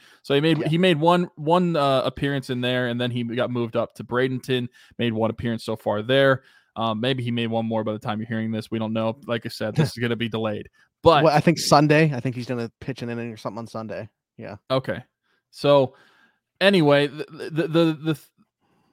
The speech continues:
Speaker 1: he's looked good. He looked really good. And he's faced six batters. He got all six of 'em out. He's gotten three strikeouts, only let up the one hit in the one appearance in Bradenton.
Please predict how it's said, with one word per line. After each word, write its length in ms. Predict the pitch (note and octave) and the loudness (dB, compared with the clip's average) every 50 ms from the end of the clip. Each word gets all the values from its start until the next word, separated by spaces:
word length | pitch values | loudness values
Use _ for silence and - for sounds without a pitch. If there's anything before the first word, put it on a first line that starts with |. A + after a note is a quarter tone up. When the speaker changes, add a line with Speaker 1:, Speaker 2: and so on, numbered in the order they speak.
| _ _ _ _ _ _ _ | _ _ _ _ _ _ _
Speaker 1:
he's 300 | - - - A3 G3+ E3+ | -10 -4 -2 0 4 6
looked 200 | G3+ F#3+ F#3+ - | 6 4 4 4
good. 240 | D#3 C3 A2+ G#2+ C3 - _ _ _ _ _ _ _ _ - | 0 0 0 -2 -6 -14 _ _ _ _ _ _ _ _ -2
He 160 | - E3 E3+ | 2 4 6
looked 180 | F#3 F#3+ - - | 6 6 4 4
really 260 | D#3 E3+ D#3+ C#3+ B2+ | 4 4 4 2 0
good. 260 | A#2 A#2+ G#2 G2+ A2+ - _ _ _ _ - | -2 -4 -6 -6 -8 -12 _ _ _ _ -4
And 260 | D3+ D3+ D3 C#3+ C3 - _ _ | -2 -2 -2 -4 -6 -10 _ _
he's 180 | - C#3 C3 - | -10 -8 -8 -4
faced 300 | - D3+ D#3 D3 - - | 0 0 0 0 0 -2
six 200 | - F#3 F#3 - | -2 -4 -4 -2
batters. 600 | - D#3 D3+ D3+ D3+ D3+ D#3 D3+ - - - - _ _ _ _ | 0 0 2 2 2 2 0 -2 -4 -8 -16 -20 _ _ _ _
He 100 | - C3 | -10 -4
got 160 | B2 C#3 C3 | 0 2 2
all 160 | C3 B2+ B2+ | 4 2 2
six 260 | B2 - C#3+ B2+ - - | 0 -2 -4 -6 -6 -6
of 60 | B2 | -8
'em 120 | A#2+ B2 | -4 0
out. 320 | C3+ D3 D3+ D3 - - _ _ _ _ _ _ _ | 2 2 2 2 0 -4 _ _ _ _ _ _ _
He's 160 | - B2+ A#2+ | -8 -8 -2
gotten 300 | B2 C#3 C3 A2+ A#2+ A#2 | 0 0 0 0 -2 -6
three 240 | A2+ - B2+ B2 A#2+ | -10 -10 -8 -6 -6
strikeouts, 800 | A2+ - - D#3 D#3 D3 C#3+ D#3 D3+ D3 C#3+ C#3+ - - - - | -6 -4 -2 0 0 0 2 2 2 2 2 0 -2 -6 -12 -8
only 180 | - D3 D#3+ D#3 | -4 -4 -2 0
let 140 | D3 D3 D3 | 2 2 2
up 100 | C#3 - | 0 0
the 80 | C3+ | -4
one 240 | A#2 A#2+ B2+ C3 B2+ | -6 -4 -4 -4 -4
hit 300 | A#2+ A#2+ B2+ B2+ B2+ - | -4 -4 -6 -6 -6 -8
in 80 | - B2 | -8 -8
the 60 | A#2+ | -6
one 160 | A#2 A#2 A#2 A#2 | -4 -4 -4 -6
appearance 400 | A#2 - B2+ A#2+ A#2+ A#2 - - | -6 -8 -8 -6 -6 -8 -8 -12
in 100 | A2+ - | -10 -6
Bradenton. 640 | B2 B2 B2+ C3 B2+ A#2 - - B2+ B2 A#2 A2+ | -4 -4 -2 -4 -4 -6 -6 -6 -4 -4 -6 -6